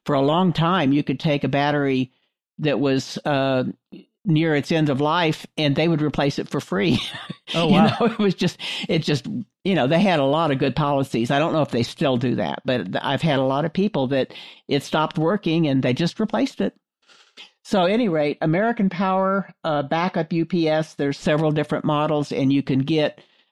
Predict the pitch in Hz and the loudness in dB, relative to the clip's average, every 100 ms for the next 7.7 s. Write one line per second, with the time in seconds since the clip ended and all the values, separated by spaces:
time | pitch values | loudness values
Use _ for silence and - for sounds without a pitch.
0 | _ - - 170 175 185 190 - 143 143 | _ -16 -2 2 4 4 2 0 0 2
1 | 156 170 160 139 - 151 139 151 156 156 | 2 0 0 0 0 0 2 0 0 0
2 | 151 151 147 151 135 151 139 139 139 156 | 2 2 2 0 0 0 2 2 2 2
3 | 165 98 139 - 147 143 - - - _ | 2 0 -2 0 -2 -2 -8 -16 -16 _
4 | _ _ 139 135 139 147 143 147 139 139 | _ _ 0 2 4 2 0 0 2 2
5 | 135 - 139 - 160 147 135 135 135 - | 0 0 -4 -2 0 0 2 2 0 -2
6 | 139 127 117 123 165 135 123 - 139 135 | -2 -2 -2 -2 0 0 0 -2 0 0
7 | - - 139 120 117 107 123 | -4 -2 0 0 0 -2 -4